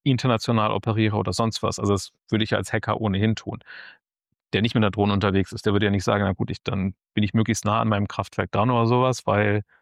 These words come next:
Latenzzeit ist kürzer oder so. Nee, sondern ich würde ja schon gucken, dass ich möglichst meine Spuren so verwische oder so kompliziert mache, auch gerade was die Zuständigkeiten angeht, dass ich eine zusätzliche Barriere einbaue bei der Verfolgung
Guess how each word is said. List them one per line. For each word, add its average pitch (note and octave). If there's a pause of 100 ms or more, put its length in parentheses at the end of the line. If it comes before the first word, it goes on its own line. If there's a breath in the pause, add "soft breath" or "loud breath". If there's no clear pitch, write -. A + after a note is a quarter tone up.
(100)
Latenzzeit A#2
ist A#2+
kürzer B2
oder A2+
so. G#2+
Nee, G2+ (320 loud breath)
sondern G#2
ich G2+
würde A2
ja F#2+
schon G#2
gucken, A2+
dass G2+
ich F#2+
möglichst - (580)
meine G#2+
Spuren A2
so G#2+
verwische G#2+
oder G2+
so -
kompliziert A2+
mache, G#2 (380 loud breath)
auch -
gerade G#2+
was G#2
die G2+
Zuständigkeiten G#2+
angeht, G2+ (440 soft breath)
dass -
ich -
eine F#2+
zusätzliche A2
Barriere G2+
einbaue F#2+
bei F#2
der F#2+
Verfolgung G2